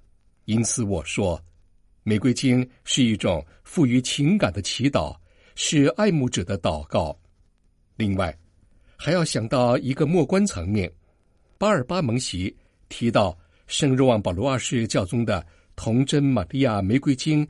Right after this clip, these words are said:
宗座牧函，说，“我们通过念玫瑰经，默想基督生活的奥迹。圣母玛利亚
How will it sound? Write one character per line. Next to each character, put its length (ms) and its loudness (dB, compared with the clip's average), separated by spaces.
宗 180 2
座 140 0
牧 240 -2
函， 340 -6
说 400 -4
，“我 140 4
们 120 4
通 220 0
过 260 4
念 220 6
玫 160 0
瑰 180 2
经， 320 2
默 220 6
想 420 -2
基 180 -4
督 160 0
生 240 0
活 140 -4
的 120 -4
奥 200 0
迹。 340 -2
圣 220 0
母 120 2
玛 200 0
利 120 -6
亚 200 2